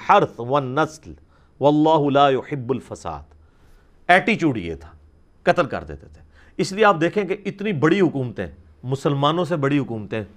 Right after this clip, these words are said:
इन लोगों ने अवेल की, चंगेज़ खान ने और उसकी औलाद ने, लेकिन आज उनका कोई फॉलोअर नहीं दुनिया के अंदर। हाँ, सिर्फ आप एक हिस्ट्री के तौर पे पढ़ लें, आप YouTube पे जाके लिखें, "सीक्रेट, अ, हिस्ट्री ऑफ मंगोल्स", तो आपको पता चलेगा कि इस तरह एक,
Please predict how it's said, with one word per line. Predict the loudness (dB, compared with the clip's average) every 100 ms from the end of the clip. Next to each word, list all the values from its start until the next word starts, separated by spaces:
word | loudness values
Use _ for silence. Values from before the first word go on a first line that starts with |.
| -20 _ _ _ _ _ _ -6
इन | -2
लोगों | 2 2 0
ने | 0
अवेल | 0 -4
की, | -6 -10
चंगेज़ | -6 -2 -2 -2
खान | -6 -6
ने | -8 -12 -14 -20 -20 _ _ _ -6
और | -6
उसकी | -6 -6
औलाद | -2 -4 -6
ने, | -12 -18 -20 -20 -20 _ _ -8
लेकिन | -6 2
आज | 2 2
उनका | -2 -6
कोई | -6
फॉलोअर | -4 -4 -4 -8
नहीं | -10 -12
दुनिया | -12 -12
के | -14
अंदर। | -18 -18 -20 -20 _ _ _ _ _
हाँ, | 2 2
सिर्फ | 4 2 2 4
आप | 4 4
एक | -2 -4
हिस्ट्री | -8 -8 -6
के | -4
तौर | -2 -4
पे | -4 -8
पढ़ | -6 -6 -6
लें, | -8 -8 _ _ _ -4
आप | -2
YouTube | -2 -2 -2
पे | -2
जाके | 0 -2 -2
लिखें, | -6 -4 -6 -6 -12 _ _ _
"सीक्रेट, | -12 -6 -2 0 -2 -6
अ, | -4 -2 0 -2 -4
हिस्ट्री | -8 -8 -2
ऑफ | -2 -2 -6
मंगोल्स", | -10 -6 -4 -4 -4
तो | -4
आपको | -4 -4
पता | -8 -6
चलेगा | -6 -6 -6 -6
कि | -8
इस | -10 -8
तरह | -8
एक, | -6 -6 -6